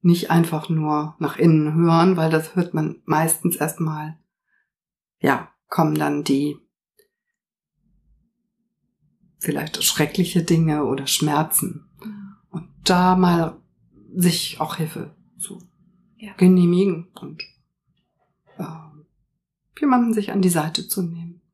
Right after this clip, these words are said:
Speaker 2: Ja.
Speaker 1: Weil das schafft dann auch so einen Rahmen, wo es dann gut ist, ja, sicher aufgehoben zu sein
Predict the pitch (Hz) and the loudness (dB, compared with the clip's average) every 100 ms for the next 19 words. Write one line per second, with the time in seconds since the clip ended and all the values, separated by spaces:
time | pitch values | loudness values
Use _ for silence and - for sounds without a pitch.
0 | _ 214 _ _ _ _ _ _ _ _ | _ -20 _ _ _ _ _ _ _ _
1 | _ _ _ _ _ _ _ - 170 175 | _ _ _ _ _ _ _ -4 0 0
2 | 180 - 185 185 - 175 175 - - 165 | 0 2 2 0 -2 -2 -2 -2 -2 -4
3 | - - - 156 156 151 160 160 _ _ | -4 -6 -6 -6 -6 -6 -10 -14 _ _
4 | _ _ _ 143 - 170 175 214 277 285 | _ _ _ -6 0 2 2 2 2 2
5 | - 226 202 - 190 190 185 _ _ _ | -2 -6 -4 0 0 0 -6 _ _ _
6 | _ _ _ _ _ _ _ _ _ _ | _ _ _ _ _ _ _ _ _ _
7 | _ _ _ _ 185 208 208 - 185 - | _ _ _ _ -4 -2 -2 0 0 0
8 | - - - _ _ _ _ _ _ _ | -2 -4 -8 _ _ _ _ _ _ _
9 | _ _ _ _ _ _ _ - 196 175 | _ _ _ _ _ _ _ 2 4 4
10 | 180 196 175 160 170 - 202 190 180 175 | 4 4 2 0 -2 -2 -4 -4 -6 -6
11 | 185 - 165 165 180 | -8 -8 -10 -12 -14